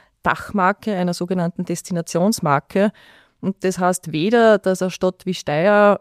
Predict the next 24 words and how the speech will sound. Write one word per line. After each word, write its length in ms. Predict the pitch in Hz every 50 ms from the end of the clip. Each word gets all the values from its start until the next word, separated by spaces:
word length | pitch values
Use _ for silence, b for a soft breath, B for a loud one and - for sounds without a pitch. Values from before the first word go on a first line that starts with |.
| - _
oder 360 | 165 170 185 185 180 175 170
Batal 600 | - _ 180 170 - - 165 156 160 180 196 190
oder 280 | - 185 180 185 180 180
wie 80 | 185
gesagt, 440 | - - - 175 170 - - _ -
äh, 40 | 180
ähm, 600 | 175 170 170 170 165 - 170 170 165 165 170 170 -
die 100 | - 180
Täler 520 | - _ - 190 170 180 196 208 202 190 -
an 160 | 170 170 170
sich 320 | - - 208 214 - - 175
oder 200 | 180 185 - -
o-, 40 | - -
einzelne 420 | 156 165 - - 208 185 175 160
Ortschaften 640 | 156 175 - - - 208 185 175 - _ - 185 175
wie 100 | 180 180
Hinterstoder, 920 | 185 196 208 - - 190 180 - - 185 175 175 180 170 170 170 165 165 B B B B B B B B
äh, 60 | 170
Reichramming, 920 | 175 170 170 - 175 180 180 185 196 - - 165 165 175 196 196 190 190 180
wie 160 | 190 202 202
auch 100 | 196 -
immer, 280 | 226 208 208 202 196
verloren 540 | 180 - 185 175 170 165 156 180 214 233 220
gehen. 440 | - - 175 175 190 208 214 202 190